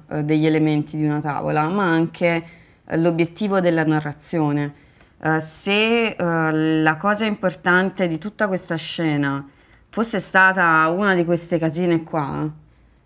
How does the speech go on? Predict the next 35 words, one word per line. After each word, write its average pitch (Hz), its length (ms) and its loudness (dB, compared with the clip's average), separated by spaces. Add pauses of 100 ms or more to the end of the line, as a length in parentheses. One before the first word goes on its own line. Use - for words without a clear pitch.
(420)
che 165 120 -4
si 160 200 -6
perde 170 360 2
nel 165 160 6
mucchio, 165 720 2
io 208 180 4
avrei 156 200 2
dovuto 160 560 0
indicare 170 1000 2
con 165 220 2
la 180 80 4
luce 165 640 0 (100)
il, 165 260 -4
il 165 140 -2
punto 175 380 -4
focale. 151 600 -2 (100)
Spesso - 1160 -2
inizio 190 500 -2
a - 20 4
lavorare 165 440 2
i 156 40 -2
personaggi, 156 1080 -2
una 165 180 -2
volta 156 300 -2
che 156 80 -2
ho 156 40 -2
determinato 151 1040 0
la 151 180 -4
fonte 151 340 -4
di 151 120 -2
luce, 151 380 -6
la 147 120 -2
direzione 147 580 -4
della 147 220 -4
luce. 147 440 -4